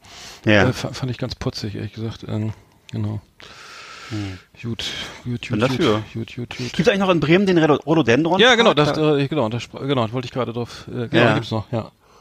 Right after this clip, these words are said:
Speaker 1: Da müssten jetzt wahrscheinlich alle so irgendwelche Hippies oder, äh, W-G-Bewohner, die, die das jetzt gehört haben, also so meine Vorstellung vom typischen Bremer, äh, dass die
Speaker 2: Ja.
Speaker 1: jetzt sozusagen das ge-, das hier gehört haben und dann sofort in den, in den Rho-, Rhododendron-Park schwärmen und da
Speaker 2: Mhm.
Speaker 1: abernten wollen
Speaker 2: Könnte
Speaker 1: oder
Speaker 2: sein,
Speaker 1: so.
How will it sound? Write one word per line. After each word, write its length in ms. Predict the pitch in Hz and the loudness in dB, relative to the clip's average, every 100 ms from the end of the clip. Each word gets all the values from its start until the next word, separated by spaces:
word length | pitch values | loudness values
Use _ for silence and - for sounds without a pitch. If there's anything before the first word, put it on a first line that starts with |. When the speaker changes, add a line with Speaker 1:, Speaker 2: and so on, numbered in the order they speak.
| _ - - - - - | _ -20 -16 -14 -12 -4
Speaker 1:
Da 80 | 131 | 0
müssten 220 | 156 170 | 2 2
jetzt 80 | 170 | 2
wahrscheinlich 340 | 160 180 160 | 2 2 2
alle 240 | 135 151 | 4 4
so 280 | 127 - 127 | 2 -6 -4
irgendwelche 460 | 123 - 135 135 123 | -4 -4 -4 -2 -2
Hippies 440 | 151 - 202 190 | -4 -2 -4 -4
oder, 640 | 101 135 127 123 131 123 120 | -2 4 6 4 2 0 0
äh, 100 | 113 | 0
W-G-Bewohner, 680 | 120 151 175 - - 180 143 | 0 0 0 -6 -4 -2 0
die, 260 | 135 131 - - - - - | -2 -2 -2 -4 -4 -10 -12
die 60 | 139 | 0
das 140 | 143 | 2
jetzt 180 | 160 - | 2 2
gehört 240 | 135 147 | 2 4
haben, 100 | 202 | 4
also 140 | 131 123 | 4 2
so 80 | 120 | 2
meine 240 | 123 156 | 4 4
Vorstellung 380 | - 123 123 113 | 2 0 0 -4
vom 200 | 131 120 | -2 -2
typischen 320 | 156 135 127 | -4 -6 -6
Bremer, 340 | 120 147 117 110 - - - - | -2 0 0 -2 -10 -12 -10 -2
äh, 80 | 120 | 2
dass 180 | 143 | 2
die 60 | 135 | 4
Speaker 2:
Ja. 100 | 131 | 2
Speaker 1:
jetzt 160 | 165 - | 2 -2
sozusagen 340 | 151 160 151 | 0 2 4
das 160 | 139 - | 2 2
ge-, 100 | 139 | -2
das 160 | 147 131 | 0 -2
hier 160 | 147 127 | -2 0
gehört 320 | 127 208 - | 2 2 2
haben 240 | 131 156 | 0 0
und 80 | 139 | 0
dann 120 | 139 | 0
sofort 360 | 135 - 160 104 | -2 0 0 2
in 80 | 147 | 0
den, 180 | 139 | 0
in 140 | 135 135 | 0 0
den 180 | 131 127 | 0 0
Rho-, 160 | 131 | -2
Rhododendron-Park 920 | - 135 156 170 156 139 - 143 - | -2 2 2 4 2 0 0 0 0
schwärmen 520 | - - 139 135 143 | -12 -2 2 4 2
und 160 | 135 131 | 0 2
da 60 | 123 | 4
Speaker 2:
Mhm. 160 | 120 | 4
Speaker 1:
abernten 360 | 113 110 - 101 | 2 0 -2 -2
wollen 180 | 104 104 | 0 0
Speaker 2:
Könnte 80 | 113 | -2
Speaker 1:
oder 80 | 127 | -2
Speaker 2:
sein, 100 | |
Speaker 1:
so. 60 | 123 | -2